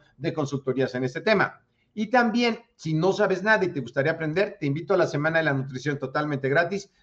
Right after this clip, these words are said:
También te dejo aquí en, en el link, eh, los enlaces. Y si estás empezando, te regalamos un curso de, eh, lo básico de nutrición, suplementación y entrenamiento que debes de saber para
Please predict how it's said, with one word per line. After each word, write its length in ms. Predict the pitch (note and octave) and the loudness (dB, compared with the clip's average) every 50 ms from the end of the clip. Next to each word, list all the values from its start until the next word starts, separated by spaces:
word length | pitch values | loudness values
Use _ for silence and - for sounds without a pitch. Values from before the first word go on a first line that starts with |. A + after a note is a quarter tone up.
| _ _ | _ _
También 280 | - C3+ B2+ D3+ D3 C3+ | -2 0 0 0 0 0
te 100 | C#3+ C#3 | 0 0
dejo 400 | D3 C#3+ C#3+ - D#3+ D#3+ - - | 0 0 0 2 2 2 2 2
aquí 440 | C3 C3 B2+ - D3+ D3+ D#3 D3+ C#3 | 0 -2 0 -2 -2 -2 -2 -4 -2
en, 520 | C#3+ C#3 C3+ C3 B2 B2+ B2 A#2+ A#2 A#2 A2+ - | -2 0 0 0 0 -2 -4 -6 -6 -8 -8 -8
en 200 | B2+ B2+ C3 C3 | -6 -2 0 0
el 120 | C3 C#3+ | 2 2
link, 280 | D3+ D#3 D#3 D#3 - _ _ _ _ - | 2 0 -2 -4 -8 _ _ _ _ -4
eh, 220 | C3 C3 C3 B2+ B2+ | -2 0 2 2 2
los 220 | C3 D3+ F3 F3 F#3 | 2 0 0 0 2
enlaces. 540 | F#3 F3+ F#3 D#3+ - G3+ A3 G#3+ - - _ _ _ _ _ _ _ | 2 2 2 2 2 0 -2 -2 -4 -10 _ _ _ _ _ _ _
Y 240 | A#3+ C4+ C#4 - G3 | 0 0 0 0 0
si 140 | - G3 | 0 0
estás 400 | F3+ - G3+ G#3 G3 G3 - - - - | 0 4 6 6 6 6 2 -4 -10 -6
empezando, 800 | E3 D3+ C#3 - D#3+ C#3 - A3+ A3 G#3 F#3 D#3 D#3 C#3+ C#3+ - - _ _ _ | -6 -6 -4 -2 -4 0 2 4 4 4 4 2 0 0 -2 -4 -12 _ _ _
te 60 | - | 0
regalamos 400 | D#3 D#3 E3 F#3+ G#3 G#3 G3+ - | 2 2 4 4 2 2 0 0
un 140 | F#3 F#3 F3+ | -2 -2 -2
curso 400 | F#3 F#3+ F3+ F3 - F#3 E3+ D#3+ | -2 -4 -4 -2 0 0 0 2
de, 440 | D3+ F3+ F#3 F#3+ F#3 F#3+ - _ _ _ | 2 2 2 2 0 -4 -8 _ _ _
eh, 460 | - C3+ D3 C#3+ C#3+ C#3 C#3 C#3 C#3 C#3 | -2 2 6 8 8 8 8 6 4 0
lo 200 | D3 D3 D3 D3 | 0 0 2 2
básico 400 | C#3 A#3 A#3 A#3 - G#3+ - G#3 | 4 2 2 2 -2 -2 0 2
de 100 | F#3 D#3 | 2 2
nutrición, 440 | C#3+ D3 C#3 C#3 C#3 B2+ - G3 G3 | 0 -2 -2 -4 -6 0 2 2 2
suplementación 600 | F#3+ F3+ - D3 C3+ C3+ A#2+ - B2 - E3 D#3+ | 2 -2 -4 -4 -4 -4 -4 -4 -6 -6 -6 -6
y 40 | D#3+ | -6
entrenamiento 520 | D3+ C3 B2 A2+ A#2 B2+ D3 C#3+ C3+ C3+ | -6 -6 -6 -6 -4 -4 -4 -4 -4 -2
que 100 | C3+ C3+ | 0 2
debes 120 | C3 B2+ A#2+ | 0 0 0
de 60 | A#2 | -4
saber 320 | - B2 C#3 E3 E3 - | -4 -2 -2 -2 0 2
para 320 | - F3 F#3 F#3+ F#3+ - | 4 6 6 6 6 2